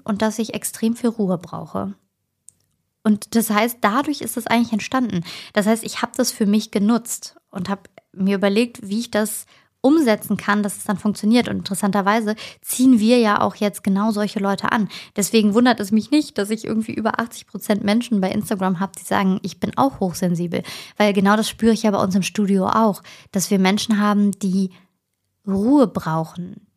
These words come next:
die Entspannung sich wünschen, die allein so die Berührung, also auch wie wir, ähm, und Julia ist nämlich genauso wie ich, <laughs> wenn man Menschen anfasst, dass man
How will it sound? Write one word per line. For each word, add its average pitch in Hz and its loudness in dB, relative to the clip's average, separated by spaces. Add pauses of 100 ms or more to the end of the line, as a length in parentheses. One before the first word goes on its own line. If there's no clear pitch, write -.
(120)
die 196 0
Entspannung 220 4
sich 175 -2
wünschen, 180 -4 (560)
die 196 2
allein 196 4
so 220 4
die 190 0
Berührung, 196 2
also 175 0
auch - 0
wie 185 -2
wir, 220 2
ähm, 180 -4
und 202 -10 (120)
Julia 202 -2
ist 196 -4
nämlich 180 0
genauso 202 2
wie 175 -2
ich, - -2 (400)
<laughs> - -2
wenn 226 4
man 226 4
Menschen 220 4
anfasst, 220 -2 (460)
dass 214 2
man 208 2